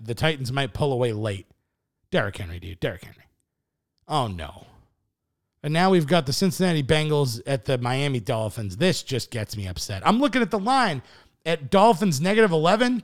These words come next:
Come on! And the worst part is I think they're gonna cover. <laughs> That's the worst. It's the worst. Let me say this.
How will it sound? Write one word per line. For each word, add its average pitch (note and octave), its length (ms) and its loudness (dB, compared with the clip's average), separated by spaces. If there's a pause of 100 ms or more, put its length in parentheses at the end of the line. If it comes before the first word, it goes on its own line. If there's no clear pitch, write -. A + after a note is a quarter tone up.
Come D#4 300 2
on! D4+ 500 8
And B3+ 160 4
the C#4 40 6
worst D4+ 380 2
part C4+ 240 6
is D4+ 140 2
I A3+ 80 4
think A3+ 240 -6
they're B3+ 100 -4
gonna B3+ 160 -2
cover. A3+ 420 0 (300)
<laughs> - 300 -4
That's - 240 -4
the F4 100 -6
worst. C#4+ 680 -2 (580)
It's - 180 -4
the A3+ 100 2
worst. G#3 480 4
Let A#3+ 200 4
me C#4 120 2
say F#3+ 240 0
this. A#2 380 -8